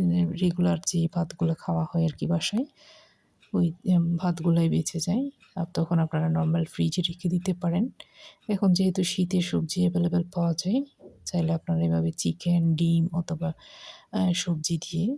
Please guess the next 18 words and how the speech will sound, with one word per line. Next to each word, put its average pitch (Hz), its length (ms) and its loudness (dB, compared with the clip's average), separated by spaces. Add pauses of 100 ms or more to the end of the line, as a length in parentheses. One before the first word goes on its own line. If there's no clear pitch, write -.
(160)
আপনারা 160 320 -2
করে 180 220 4
নিতে 170 260 0
পারেন 175 360 0 (140)
এই 165 120 -2
রাইসটা। 165 520 -2 (1300)
টেস্টিং 202 360 2
সল্ট 180 300 0
দিলে 170 260 0 (100)
টেস্টটা 175 360 -2
ভালো 160 300 0
আসে, 180 280 0
তবে 160 320 -2
আনহেলদি 160 540 0
আর 170 60 0
কি, 214 220 -2
তাই 170 280 0
আমি, 160 300 0